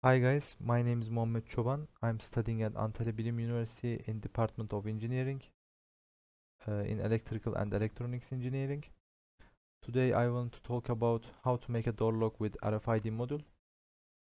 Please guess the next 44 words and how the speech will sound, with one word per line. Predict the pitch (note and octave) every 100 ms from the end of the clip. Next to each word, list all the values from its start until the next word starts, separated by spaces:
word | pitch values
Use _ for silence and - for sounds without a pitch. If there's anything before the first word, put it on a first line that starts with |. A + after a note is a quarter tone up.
| -
In | C#3
this | C3+
presentation | - C3 B2 B2+ C#3 C3 C3+ B2
I | B2
will | B2
talk | - B2+ C3+
about | B2 B2 -
how | B2+
to | A#2 B2
make | A#2
a | A#2
door | G#2+ A2+
lock | A#2+ A#2+ -
with | A2+
R | G#2+ A2
F | -
I | B2+
D | C#3+
module. | D3 D3 D3+ - -
This | B2
is | A#2
the | A2+
most | A2 A#2+ - -
basic | B2+ A#2+ -
project | C3 B2 B2 -
you |
can | - A#2+ A2
learn. | B2+ D#3+ - _ _ _ -
That's | A#2+ -
why | B2 A2+
try | - A#2+
to | A#2 A2
learn | G#2+ A2
the | G#2+
concept | - B2+ B2+ - C3 -
and | A2 G#2+
just | A2 - A#2
use | A2+
your | A2+ G2
imagination | G#2 G#2+ A2 A#2+ - C3
while | B2+ A#2
listening | A2+ - A#2+ G#2+
the |
presentation. | G2 G#2+ G2+ G2+ B2 B2 E3